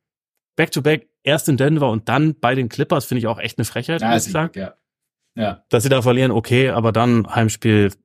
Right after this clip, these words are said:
Speaker 1: äh, nee, nicht Heimspiel, doch, Heimspiel. Gegen, gegen die Kings so auf
Speaker 2: Ja.
Speaker 1: den Sack bekommen. Das ist halt schon wieder nicht das richtige Bild.
Speaker 2: Nee, nee.
Speaker 1: Insgesamt war da mein, mein Vorsatz, stay sane.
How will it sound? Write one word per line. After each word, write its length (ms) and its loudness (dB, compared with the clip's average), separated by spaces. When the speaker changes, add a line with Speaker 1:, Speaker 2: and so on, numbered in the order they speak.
Speaker 1:
äh, 380 0
nee, 360 -2
nicht 220 -2
Heimspiel, 380 -2
doch, 280 -2
Heimspiel. 400 -2
Gegen, 340 0
gegen 180 -2
die 80 -2
Kings 340 -2
so 120 -10
auf 40 -2
Speaker 2:
Ja. 100 4
Speaker 1:
den 40 -2
Sack 180 -4
bekommen. 380 -6
Das 100 4
ist 40 -4
halt 140 2
schon 80 0
wieder 140 4
nicht 160 0
das 140 -6
richtige 260 -6
Bild. 340 -2
Speaker 2:
Nee, 300 -2
nee. 80 -2
Speaker 1:
Insgesamt 520 0
war 160 2
da 120 0
mein, 380 -4
mein 140 -4
Vorsatz, 460 -4
stay 180 -4
sane. 380 0